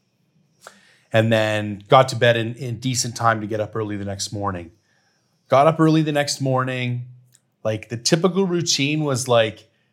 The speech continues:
hitting the kitchen for, like, five forty-five, grabbing a cup of coffee, heading back to my room, getting dressed, checking some work emails, taking care of some stuff. And then depending on what stand you were heading to,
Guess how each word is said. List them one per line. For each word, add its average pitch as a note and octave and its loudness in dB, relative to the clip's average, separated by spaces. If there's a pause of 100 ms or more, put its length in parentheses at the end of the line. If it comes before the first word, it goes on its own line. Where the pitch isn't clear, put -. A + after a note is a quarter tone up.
(600)
hitting D#3 0
the D3 0
kitchen C#3+ -2
for, C3+ -8
like, A#2 0
five C3 4
forty-five, B2+ 0 (220)
grabbing B2 2
a A#2+ 0
cup B2 -6
of - -20
coffee, A#2 2
heading B2 -2
back A#2+ 4
to B2+ -8
my A#2 -2
room, A2 -6 (760)
getting C3 2
dressed, A#2+ 0
checking C3 0
some B2 -4
work A2+ -6
emails, A2+ -4
taking A#2+ -2
care A#2+ 0
of A2+ -4
some A2+ -10
stuff. A2+ 2 (280)
And A2+ -6
then A#2 0
depending B2+ -2
on B2+ -4
what B2 -2
stand A#2+ -4
you A#2 -6
were A2 -6
heading A#2 -2
to, A2 -4